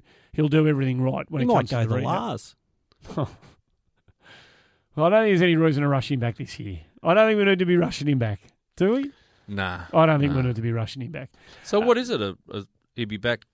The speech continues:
Speaker 3: this
Speaker 1: twelve
Speaker 3: time
Speaker 1: months.
Speaker 3: this,
Speaker 1: Say twelve months.
Speaker 3: this time
Speaker 1: Middle of
Speaker 3: next
Speaker 1: next
Speaker 3: year.
Speaker 1: year. That's what you s-, you know. That's
Speaker 3: Bloody
Speaker 1: what,
Speaker 3: hell.
Speaker 1: hope everything being, you know, all things being equal.
Speaker 3: Yeah, he's stiff, all right.
Speaker 1: So we'll be six and three.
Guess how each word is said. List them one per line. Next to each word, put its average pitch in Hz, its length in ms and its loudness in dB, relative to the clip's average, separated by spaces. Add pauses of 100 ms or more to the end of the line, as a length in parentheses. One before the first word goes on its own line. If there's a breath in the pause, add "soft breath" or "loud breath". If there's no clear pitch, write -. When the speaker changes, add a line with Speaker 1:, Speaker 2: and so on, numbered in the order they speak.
Speaker 3:
this - 60 -4
Speaker 1:
twelve 165 140 6
Speaker 3:
time 185 100 2
Speaker 1:
months. - 320 -4
Speaker 3:
this, - 100 -6
Speaker 1:
Say 165 100 2
twelve 160 240 0
months. 170 220 -8
Speaker 3:
this 113 120 -8
time 98 180 -6
Speaker 1:
Middle 160 200 2
of 151 80 2
Speaker 3:
next 156 160 -2
Speaker 1:
next - 60 -8
Speaker 3:
year. 160 140 -4
Speaker 1:
year. 131 100 -10
That's 151 160 -12
what 139 120 -12
you 139 80 -10
s-, - 160 -16
you 160 120 -10
know. 170 160 -10
That's 131 180 -12
Speaker 3:
Bloody 147 60 -14
Speaker 1:
what, 120 140 -16
Speaker 3:
hell. 143 100 -4
Speaker 1:
hope 135 100 -20
everything 151 300 -8
being, 139 380 -8
you 156 80 -10
know, 196 100 -8
all 175 120 -8
things 147 180 -8
being 135 240 -6
equal. 151 340 -10
Speaker 3:
Yeah, 139 100 -16
he's 110 100 -16
stiff, - 300 -14
all 95 80 -12
right. 87 180 -12 (120)
Speaker 1:
So 202 240 2
we'll 196 160 2
be 196 380 2
six - 340 -8
and 135 140 -4
three. 180 480 -4